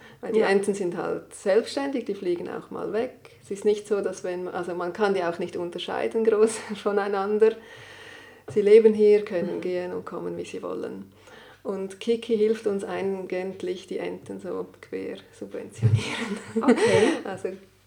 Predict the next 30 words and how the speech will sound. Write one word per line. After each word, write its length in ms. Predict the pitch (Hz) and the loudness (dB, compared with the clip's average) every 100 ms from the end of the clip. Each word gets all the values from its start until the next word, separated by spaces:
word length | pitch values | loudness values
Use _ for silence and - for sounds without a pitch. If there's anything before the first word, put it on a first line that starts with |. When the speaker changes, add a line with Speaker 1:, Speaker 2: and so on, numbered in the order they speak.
| _ _ | _ _
Speaker 1:
Querfinanzierung 1400 | - 180 190 196 190 185 175 180 - - 175 175 160 170 226 | -6 -2 -2 -4 -6 -6 -6 -8 -10 -2 2 2 0 0 4
Speaker 2:
Ja, 220 | 214 190 220 | 6 6 4
Speaker 1:
<laughs> 40 | |
von, 180 | 226 190 | 4 6
Speaker 2:
ja, 140 | 208 170 220 | 6 4 -2
okay. 320 | 226 - 160 | -4 -4 -6
Speaker 1:
von 200 | 190 180 | -4 -6
den 220 | 180 180 | -4 -2
Speaker 2:
Weil, 240 | 214 208 202 - - | 0 2 0 -4 -6
also, 240 | 214 214 214 - - - _ _ | -2 0 0 -2 -16 -20 _ _
das 160 | 220 214 | -4 0
heißt, 240 | 208 208 | 0 0
den 120 | 226 214 | 0 2
Leuten 340 | 180 196 202 | 2 0 -2
ist 160 | 208 202 | -4 -6
es 140 | 190 | -8
eigentlich 440 | 180 196 190 196 | -8 -6 -8 -6
wichtig, 540 | 196 208 - - 202 - | -4 -6 -6 -10 -10 -10
dass 280 | 190 185 - | -14 -12 -14
sie 260 | 180 180 - - - - - _ - | -12 -12 -12 -18 -16 -20 -20 _ -10
wirklich 520 | 185 196 202 214 208 - | 0 0 0 -6 -8 -10
quasi 340 | 180 185 - | -12 -10 -8
ihr 240 | - 208 | 0 0
Geld 500 | 208 202 202 202 208 | 0 -2 -2 -2 -4
an 160 | 202 190 | -6 -8
ein 240 | 185 185 | -6 -6
bestimmtes 800 | 190 190 - 208 220 220 226 - | -6 -8 -2 0 0 -2 -8 -6
Speaker 1:
Ja. 220 | 196 175 - - - - _ - | -6 -6 -8 -16 -20 -20 _ -14
Speaker 2:
Tier 320 | - 220 220 | -2 0 2
geben 760 | 220 214 208 220 220 220 214 | 2 2 2 2 2 2 -2